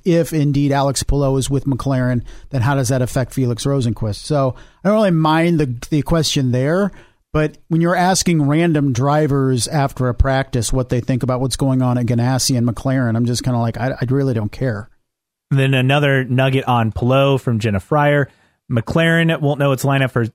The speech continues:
Speaker 2: for twenty twenty-three," this is talking F one, "until the Palou saga is resolved." Details on the Daniel Ricciardo seat and his future in the story below. And apparently Ricciardo has an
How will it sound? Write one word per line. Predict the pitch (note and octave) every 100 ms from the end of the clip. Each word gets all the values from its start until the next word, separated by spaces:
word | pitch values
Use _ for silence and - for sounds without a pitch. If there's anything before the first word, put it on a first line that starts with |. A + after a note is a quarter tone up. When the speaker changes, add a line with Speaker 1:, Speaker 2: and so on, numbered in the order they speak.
| -
Speaker 2:
for | - A2+
twenty | - D3 B2
twenty-three," | - B2+ A2+ B2
this | A2+ G#2
is |
talking | A#2+ G#2+ A2
F | A2+ G#2
one, | A2 G#2
"until | G2 B2
the | A2+
Palou | - C3 B2+
saga | - B2 A#2+
is | A#2 G#2
resolved." | G#2+ G2+ C#3 C#3 C3+ - _ _ - A#2+
Details | B2+ A#2+ C3 A#2
on | A#2+
the | A2+
Daniel | G#2+ B2 A#2+ A#2
Ricciardo | G#2 - C#3 C3+
seat | A#2+ - B2+
and | A2
his | G#2+ C3 -
future | B2+ A2 A#2
in | G#2+
the |
story | G#2 C#3 A#2
below. | A2 A2+ A2
And |
apparently | G#2 - C#3+ B2
Ricciardo | G2+ - - F3 A#2+
has | G2+ G#2+
an | G2